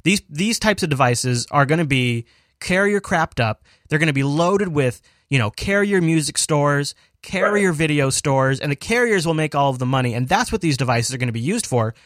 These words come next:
Speaker 1: And if you want people to directly buy the applications, I don't think it's unreasonable to target a certain sector of the market. It's not racist. It's not s-, it's not excluding anybody. It's when I sell a product, I have to sell that product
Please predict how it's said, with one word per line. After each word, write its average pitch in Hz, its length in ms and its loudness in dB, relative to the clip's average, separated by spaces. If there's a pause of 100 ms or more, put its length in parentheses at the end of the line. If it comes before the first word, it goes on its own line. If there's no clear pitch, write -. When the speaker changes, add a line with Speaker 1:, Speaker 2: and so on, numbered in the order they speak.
(160)
Speaker 1:
And 160 140 2
if 156 100 -2
you 180 100 -2
want 214 220 0
people 170 220 -2
to 139 80 -8
directly 180 380 0
buy 175 180 0
the 175 120 0
applications, 165 760 -2
I 220 100 2
don't 359 160 -2
think 254 140 -4
it's 214 140 0
unreasonable 185 760 2 (160)
to 170 100 -2
target 185 320 2
a 160 40 2
certain 175 260 -2
sector 170 320 0
of 135 80 -2
the 131 80 2
market. 175 400 -2
It's - 140 -4
not 214 200 2
racist. 208 580 0 (260)
It's 175 180 0
not 208 240 2
s-, - 300 -4
it's 175 120 -6
not 214 140 -2
excluding 226 560 0
anybody. 131 560 0 (180)
It's 160 180 -2
when 180 140 2
I 202 160 0
sell 226 320 -2
a 180 80 0
product, 226 640 0 (220)
I 180 80 0
have 214 200 2
to 202 80 -4
sell 233 280 0
that 208 220 -2
product 165 440 0